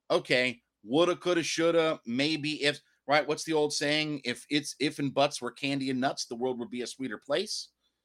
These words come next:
right? But there is a lot of work ahead for this coaching staff and front office. And look, this is a byproduct of all of the bad drafts that we have chronicled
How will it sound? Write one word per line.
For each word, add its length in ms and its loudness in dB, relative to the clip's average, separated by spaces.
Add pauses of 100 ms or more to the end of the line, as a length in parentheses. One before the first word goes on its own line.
(180)
right? 300 4 (520)
But 140 -6
there 260 6
is 120 0
a 80 4
lot 440 2 (180)
of 140 -4
work 440 0
ahead 500 -4
for 200 -6
this 380 0 (320)
coaching 380 0
staff 440 0
and 120 -8
front 280 -4
office. 480 -2 (280)
And 120 -4
look, 260 8 (400)
this 300 4
is 200 -2
a 220 4
byproduct 880 0 (400)
of 240 4 (140)
all 400 6
of 100 -2
the 120 -6
bad 440 2
drafts 560 0
that 180 -4
we 220 -4
have 160 -6
chronicled 680 0